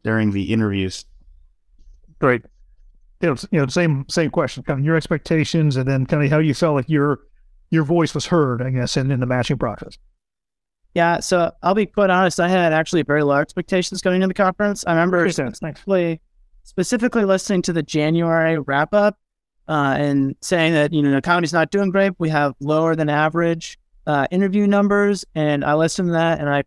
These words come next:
Speaker 3: freaked out and I honestly was pretty pissed off. But, um, <clears throat> I, I only had eight interviews, you know, at, at the conference, but I personally wouldn't have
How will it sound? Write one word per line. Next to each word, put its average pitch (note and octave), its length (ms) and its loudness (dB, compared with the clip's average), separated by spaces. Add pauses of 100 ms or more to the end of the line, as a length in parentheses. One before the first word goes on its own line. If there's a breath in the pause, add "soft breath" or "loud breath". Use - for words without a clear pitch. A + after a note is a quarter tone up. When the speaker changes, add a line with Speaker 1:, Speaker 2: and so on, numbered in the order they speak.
Speaker 3:
freaked E3+ 280 -2
out D#3+ 280 4
and D3+ 100 0
I C#3 180 0
honestly D3+ 380 0
was C3+ 140 0
pretty D3+ 180 -2
pissed - 260 -4
off. C3 200 2 (440)
But, D#3 380 4
um, C#3 560 0
<clears throat> - 800 -10
I, E3+ 200 2
I E3+ 120 2
only F#3+ 160 2
had F3+ 120 2
eight E3 200 0
interviews, F3+ 580 0 (160)
you F3 60 0
know, E3 160 0
at, D#3+ 220 0
at D3+ 180 0
the E3+ 80 -4
conference, F3+ 500 0
but C#3 140 -2
I D3 440 2 (120)
personally F#3+ 380 0
wouldn't D#3+ 200 0
have D3 180 -6